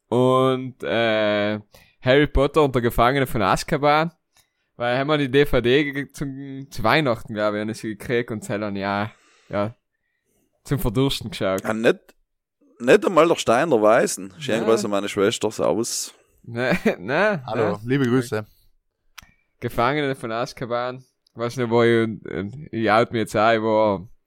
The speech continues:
Speaker 1: ich hab so einen Crush gehabt auf die Emma Watson, aber wer hat's halt damals nicht in meinem Alter? Ah, gute
Speaker 3: Irgendwann
Speaker 1: Zeit.
Speaker 3: sagen, ich will sagen, ja, weißt du, ich bin früher, ähm, bin einmal auf Conventions gewesen und hab mich dann, äh, verkleidet,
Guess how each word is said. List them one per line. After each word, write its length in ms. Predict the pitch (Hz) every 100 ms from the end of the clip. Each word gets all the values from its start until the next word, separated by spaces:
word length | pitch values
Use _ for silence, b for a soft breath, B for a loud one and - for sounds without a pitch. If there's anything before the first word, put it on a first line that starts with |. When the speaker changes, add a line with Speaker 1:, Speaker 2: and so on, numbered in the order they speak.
| _
Speaker 1:
ich 160 | 127 - 101 -
hab 180 | 87 110 101
so 140 | -
einen 160 | 98 98
Crush 340 | - 110 120
gehabt 220 | - 113
auf 100 | 107
die 140 | - 107
Emma 180 | 107 104
Watson, 480 | 107 110 - - 120 -
aber 200 | 104 101
wer 140 | 104 110
hat's 180 | 107
halt 160 | 113 104
damals 320 | 101 104 -
nicht 200 | 110 107
in 60 | 104
meinem 200 | 107 101
Alter? 300 | 107 110 107 - _ _ b b b b b b b _ _ _ -
Ah, 240 | 123 120 117 -
gute 120 | - 127
Speaker 3:
Irgendwann 180 | 117 120
Speaker 1:
Zeit. 80 | 113
Speaker 3:
sagen, 160 | 113 127
ich 60 |
will 60 | 123
sagen, 280 | - 131 127
ja, 160 | 123
weißt 260 | 107 117 -
du, 40 | 123
ich 60 |
bin 160 | 135 113
früher, 460 | - 113 123 117 -
ähm, 440 | 104 98 98 95
bin 140 | 101 104
einmal 200 | 107 98
auf 140 | - -
Conventions 580 | 101 85 98 - 117
gewesen 320 | - 107 113 104
und 100 | 98
hab 140 | 95
mich 100 | 98
dann, 220 | 95 90
äh, 160 | 85 78
verkleidet, 560 | 90 - 73 87 117